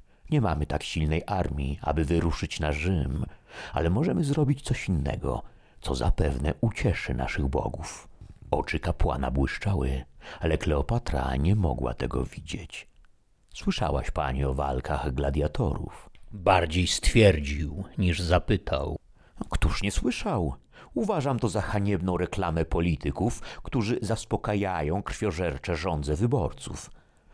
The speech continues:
„Zgadzam się z tobą, królowo, ale proszę spojrzeć na to w ten sposób. Gladiatorzy to najlepiej wyszkoleni wojownicy w Rzymie.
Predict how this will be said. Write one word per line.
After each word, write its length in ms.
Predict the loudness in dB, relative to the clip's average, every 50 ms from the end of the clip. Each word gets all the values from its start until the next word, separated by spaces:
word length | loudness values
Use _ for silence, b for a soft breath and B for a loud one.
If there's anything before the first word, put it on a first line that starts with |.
| b b b
„Zgadzam 560 | -12 -8 -4 -2 -2 -2 0 0 0 0 0
się 120 | 0 -2 -2
z 100 | 0 0
tobą, 280 | 0 2 2 2 0
królowo, 680 | 0 -2 -2 -2 0 -2 -2 -4 -6 -6 -6 -6 -6 -8 -10 -20 B B B B B B B
ale 180 | 0 0 0
proszę 300 | 2 0 -2 0 0 -2
spojrzeć 640 | -6 -6 -6 -2 0 0 0 2 0 0 -2 -2 -2
na 160 | 0 0 0
to 140 | 0 0 0
w 100 | 0 0
ten 180 | 0 -2 -2 -4
sposób. 640 | -6 -8 -8 -8 -8 -8 -12 -12 -14 -12 -12 -14 B B B B B B B B B B
Gladiatorzy 840 | 0 2 2 2 2 2 2 2 0 0 0 0 -2 0 -2 -2 -2
to 140 | -2 0 0
najlepiej 680 | 2 2 2 2 2 2 2 2 0 2 2 2 2 4
wyszkoleni 680 | 2 0 0 -2 -4 -2 0 2 2 2 2 2 0
wojownicy 580 | 2 2 2 2 2 2 0 0 -2 -2 -4 -4
w 60 | -4
Rzymie. 480 | -2 -4 -4 -6 -4 -6 -6 -6 -8